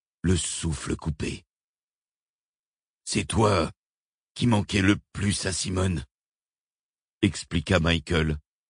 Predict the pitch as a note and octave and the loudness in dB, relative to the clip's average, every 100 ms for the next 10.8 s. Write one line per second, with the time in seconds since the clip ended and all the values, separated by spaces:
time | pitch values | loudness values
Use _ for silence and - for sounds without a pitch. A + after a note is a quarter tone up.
0 | _ _ _ _ - G#2 A2 - F#2 F2+ | _ _ _ _ 0 2 2 2 0 0
1 | - F2+ F#2+ E2+ - F2 F2+ F2 D#2 - | 0 0 0 0 -2 0 0 -2 -4 -4
2 | F2+ F#2+ E2+ F#2+ D#2+ - - _ _ _ | -4 -2 0 0 -2 -6 -12 _ _ _
3 | A#2 A2+ G#2+ G#2 - F#2+ F#2 F#2+ F#2 F#2+ | 2 2 2 -2 0 0 2 2 2 2
4 | F#2 D#2+ F2+ F#2+ F#2+ G2 F2 - - _ | 0 0 -2 -2 0 0 -2 -6 -8 _
5 | _ _ _ _ _ _ _ _ - B2 | _ _ _ _ _ _ _ _ -2 0
6 | - A2+ G#2 - A2 G2+ G#2 - G2+ F#2+ | 4 2 2 0 2 2 2 0 0 0
7 | G2+ G2 - E2+ D#2 - _ _ _ _ | 0 -2 -2 0 -2 -6 _ _ _ _
8 | _ _ _ _ - G2 G#2+ F#2+ E2 E2+ | _ _ _ _ -2 2 4 4 2 0
9 | F2+ - F2+ E2+ F#2 F2 - F#2 E2+ F2+ | 0 0 0 0 0 -2 0 0 0 -2
10 | E2+ F#2 - G2 D#2 A2 - - | 0 -2 -2 -4 0 -2 -2 -10